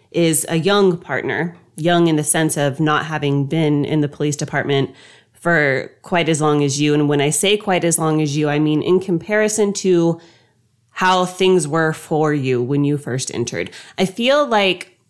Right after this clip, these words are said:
Clint, you, you have been a police officer for fifteen years, and I feel like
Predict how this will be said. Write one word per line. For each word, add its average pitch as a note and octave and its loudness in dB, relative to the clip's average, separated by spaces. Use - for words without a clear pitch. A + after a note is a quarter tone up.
Clint, F#3+ 2
you, F#3+ 2
you F#3 0
have F#3 -2
been E3 2
a D#3 0
police E3 0
officer D3+ -2
for D3 -6
fifteen D3 -4
years, C#3 0
and E3 0
I D#3 2
feel F3+ 0
like D#3 -2